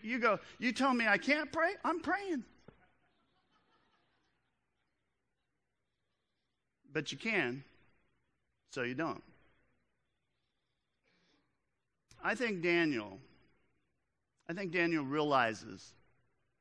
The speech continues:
that if he doesn't pray to his God, he's gonna join in the idolatry that is prevailing in the land.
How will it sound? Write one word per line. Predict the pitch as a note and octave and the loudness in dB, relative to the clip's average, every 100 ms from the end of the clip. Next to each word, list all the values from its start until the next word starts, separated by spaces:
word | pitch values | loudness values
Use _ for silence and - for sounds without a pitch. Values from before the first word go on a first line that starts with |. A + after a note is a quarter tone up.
| _ _ _ _ _ _ _ | _ _ _ _ _ _ _
that | D3+ | -2
if | D3 | 0
he | E3 | -2
doesn't | C#3+ D3+ D#3+ F3 - | -2 0 -2 -4 -10
pray | - D#3 D3 D3 F3+ F3 - _ _ - | -8 0 2 2 -2 -12 -20 _ _ -12
to | |
his | C3+ D3 C3 | -6 -6 -4
God, | C#3+ C3 D3 G#3+ G3+ - _ _ _ _ _ _ _ _ _ _ _ _ - | -2 0 -2 -6 -14 -20 _ _ _ _ _ _ _ _ _ _ _ _ -10
he's | D#3 | -2
gonna | E3+ D#3 | 0 0
join | C3 C#3 D#3 D3+ D3+ D3 D#3 C#3 | 0 -2 0 2 0 -2 -4 -8
in | |
the | C#3 C3+ | -4 0
idolatry | B2+ A#2 B2+ A2+ G#2+ - G#2+ F2+ - _ _ _ _ _ _ _ | 0 2 2 2 -2 -6 -10 -10 -16 _ _ _ _ _ _ _
that | B2+ | -6
is | A#2 | -6
prevailing | - C3+ A2+ A#2 A2 G2+ G2 | -6 -6 0 2 2 -2 -8
in | G#2 G#2 | -8 -8
the | |
land. | G#2+ G#2 G2 F#2 - | -6 -6 -8 -12 -20